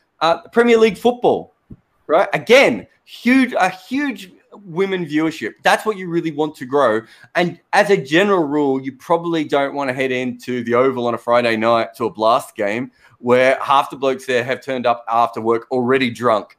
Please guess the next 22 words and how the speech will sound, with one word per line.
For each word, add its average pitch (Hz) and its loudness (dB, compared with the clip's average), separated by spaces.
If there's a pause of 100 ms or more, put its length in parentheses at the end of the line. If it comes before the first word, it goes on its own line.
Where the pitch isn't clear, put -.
(120)
Um, 107 0 (100)
and 147 -10 (240)
what 170 2
you 185 -4
want 160 2
is 127 -6
a 147 -4
different 131 -10
kind 123 0
of 110 -6
environment. 110 0
And 135 -2
I 147 0
think 208 -4
that 170 0
is 127 -10
what 139 -10
the 113 -8
hundred 139 -4
is 107 -12
going 117 -4
towards, 104 -10